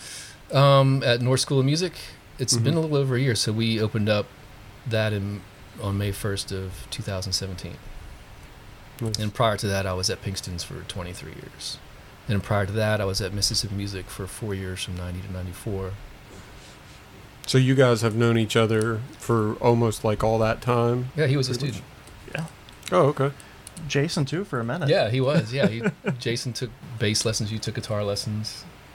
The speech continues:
Speaker 3: Yeah.
Speaker 1: Uh, and as it turns out, a lot of my students, or I should say a lot of Pinkston employees,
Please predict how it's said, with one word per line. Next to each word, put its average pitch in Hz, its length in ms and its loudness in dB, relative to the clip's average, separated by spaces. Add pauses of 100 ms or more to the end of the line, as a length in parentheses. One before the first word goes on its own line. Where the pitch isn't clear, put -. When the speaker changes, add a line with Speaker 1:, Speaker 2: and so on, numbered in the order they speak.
(1040)
Speaker 3:
Yeah. 123 120 -6
Speaker 1:
Uh, 101 340 -2 (520)
and 123 100 2
as 120 120 6
it 117 80 -2
turns 120 280 4
out, 117 200 6
a - 20 -2
lot 110 240 2
of 117 60 0
my 104 100 0
students, - 720 0 (460)
or 131 100 6
I 117 80 6
should - 160 4
say 117 140 6
a 101 60 2
lot 110 220 2
of 98 140 -4
Pinkston 110 380 -2
employees, 92 600 -2